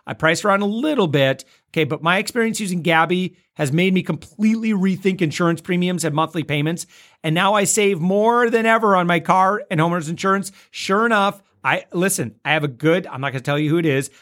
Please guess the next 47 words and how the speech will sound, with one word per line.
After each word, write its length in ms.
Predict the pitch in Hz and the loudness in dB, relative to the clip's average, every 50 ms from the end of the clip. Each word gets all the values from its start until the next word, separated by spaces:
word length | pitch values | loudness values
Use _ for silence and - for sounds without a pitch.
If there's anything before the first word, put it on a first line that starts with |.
| _ - | _ -4
I 120 | - 151 | -2 0
thought 180 | 170 190 170 156 | 2 2 2 2
I 80 | 151 131 | 2 0
had 160 | 131 139 135 | -2 -4 -4
a 140 | 135 131 117 | -4 -6 -8
great 640 | 110 - 135 127 127 135 143 165 185 185 180 185 | -10 -10 -10 -8 -4 -2 0 2 2 0 0 -4
rate. 360 | 165 139 120 113 - - - - _ _ _ _ _ _ _ _ _ - | -6 -10 -10 -10 -12 -20 -20 -20 _ _ _ _ _ _ _ _ _ -2
Uh, 480 | 151 147 139 139 139 139 139 139 139 139 - 117 | 0 2 4 4 4 4 4 4 2 0 -4 -6
guess 260 | 107 123 160 170 - - | -2 -2 0 0 0 0
what? 280 | 185 151 135 - _ _ _ _ _ _ - | -2 -2 -4 -6 _ _ _ _ _ _ -8
I 60 | 156 | -6
could 120 | 147 151 120 | -6 -6 -6
save 380 | - - - 160 160 165 151 | -4 -2 0 0 2 0 0
me 220 | 139 151 170 175 185 | 0 -2 -2 -2 -2
some 200 | - - 202 190 | -4 -4 -4 -2
money. 380 | 185 180 185 196 220 247 254 - - _ _ - | 0 0 0 -2 -2 -6 -8 -12 -18 _ _ -4
Thank 180 | 160 139 120 | -4 -4 -2
you, 100 | - 143 | -2 -4
Gabi. 480 | 117 123 147 147 156 160 190 226 240 - - - _ _ _ - | -2 0 2 2 2 2 0 -2 -4 -6 -10 -20 _ _ _ -12
Again, 300 | 131 120 151 160 156 160 | -6 -2 -2 0 0 -2
all 240 | 165 - 160 147 151 | -2 -2 0 2 2
I 80 | 160 | 2
did 160 | 156 160 170 156 | 2 0 0 0
is 160 | 160 120 143 | 0 0 0
I 100 | 147 135 | 0 0
insur-, 360 | 135 - - 160 156 160 - - | -2 -2 0 0 -2 -2 -2 -4
uh, 200 | 165 135 131 120 | -2 -2 -2 -2
just 200 | 113 151 160 - | -2 -6 -8 -4
linked 220 | 135 151 160 160 - | -2 -2 -2 -2 0
my 100 | 156 147 | -2 -2
insurance 380 | 139 127 - 165 156 156 156 | -2 -2 -2 -2 -2 -2 -2
account 280 | - - 151 151 151 147 | -4 -2 -2 -2 -2 -4
to 40 | 135 | -4
Gabi. 460 | 135 165 156 156 160 170 175 160 165 - - - _ _ _ _ _ _ | -2 0 2 2 2 2 0 -2 -6 -12 -20 -20 _ _ _ _ _ _
Five 180 | - 165 165 180 | 0 2 2 2
minutes, 420 | 185 190 185 185 185 - - - - _ _ _ _ _ _ _ | 2 2 0 0 -2 -4 -8 -10 -12 _ _ _ _ _ _ _
I 60 | - 143 | -6 -2
was 100 | 127 151 | 0 0
able 140 | 156 147 | 2 2
to 60 | 147 143 | 2 0
look 160 | 143 147 147 | 0 0 -2
at 80 | 127 | -2
dozens 280 | 110 165 160 143 160 156 | -2 -2 -2 0 -2 -2
of 60 | - | -2
price 200 | - 151 156 151 | -2 -2 -2 -2
comparisons, 640 | - 160 135 147 151 147 143 147 156 143 147 143 - _ _ _ _ _ | -4 -4 -2 0 0 -2 -2 -2 -4 -4 -4 -6 -8 _ _ _ _ _
saved 380 | - - 165 151 131 117 - | -8 -4 -2 -2 -2 -2 -8